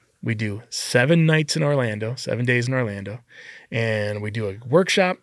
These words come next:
and then a talk at night, seven in a row, fly back on the eighth day. Bam. Or maybe, no, sorry. Fly on the first day, do seven days in a row, fly back on the ninth day. Amazing. Do all the Florida in one week.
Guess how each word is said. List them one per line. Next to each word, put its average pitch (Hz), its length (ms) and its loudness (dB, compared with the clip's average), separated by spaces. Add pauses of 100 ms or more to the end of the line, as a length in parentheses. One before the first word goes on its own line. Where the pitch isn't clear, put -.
and 123 100 -2
then 117 80 2
a 113 40 -4
talk 147 320 0
at 131 80 -4
night, 143 280 0 (240)
seven 143 380 2
in 151 80 4
a 151 60 4
row, 156 380 4
fly 123 240 0
back 120 220 2
on 117 100 -2
the 117 80 -6
eighth 110 160 -6
day. 98 240 -6 (180)
Bam. 98 320 -6
Or 143 80 0
maybe, 151 200 2
no, 139 200 2
sorry. 120 200 -2 (340)
Fly 185 160 6
on 185 60 4
the 175 40 2
first 185 240 2
day, 170 220 4
do 143 140 -4
seven 156 240 4
days 151 160 2
in 147 60 2
a 139 40 0
row, 139 320 2 (260)
fly 120 140 0
back 113 160 0
on 117 60 -4
the 110 60 -4
ninth 101 260 -8
day. - 180 -12 (260)
Amazing. - 680 -16 (300)
Do 131 100 -4 (100)
all 190 180 6
the 202 60 2
Florida 185 480 4 (140)
in 123 160 0
one 139 180 2
week. 139 320 0